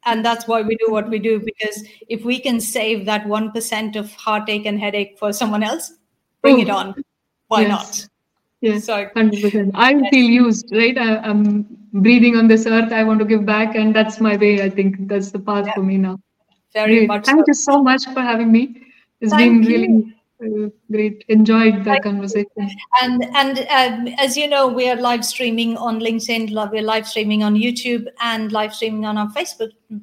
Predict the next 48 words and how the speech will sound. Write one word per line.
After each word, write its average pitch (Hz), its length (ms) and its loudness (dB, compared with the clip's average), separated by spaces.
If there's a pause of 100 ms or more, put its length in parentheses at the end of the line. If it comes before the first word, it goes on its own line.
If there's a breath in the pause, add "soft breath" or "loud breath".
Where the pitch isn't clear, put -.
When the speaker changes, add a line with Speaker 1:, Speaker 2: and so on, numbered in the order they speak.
(120)
Speaker 1:
pages. 233 400 -2 (300 loud breath)
And 262 160 -2
also, 311 500 -2
importantly, 233 840 -4
this 302 340 -6
entire 277 420 0
conversation 240 640 -4
will 220 180 -2
now 214 200 -4
be 226 160 -4
uploaded 214 600 -4
as 226 160 -6
a, 208 120 -10 (180)
as 226 160 -4
an 220 140 -6
audio 269 300 -2
version, 208 380 -2
as 208 140 -2
a 196 40 -10
podcast 247 760 -4
on 214 280 0
the 214 80 -2
Dare 214 200 -4
to 220 100 -12
Scale 208 300 -4
show. 226 300 -2
So, 202 320 -4 (380 loud breath)
um, 208 340 -2
as 233 140 -4
soon 262 140 -4
as 233 160 -4
this 226 160 -4
is 208 100 -4
done, 220 200 -4
Surabhi, 214 520 -2
I 214 140 -2
will 208 240 -2
share 214 340 -2
the 202 100 -6
link 220 220 -2
with 220 220 -6
you. 214 160 -4
Feel 226 220 -4
free 226 180 -6
to 226 100 -8
spread 220 320 -6
the 214 80 -4
word 214 320 -2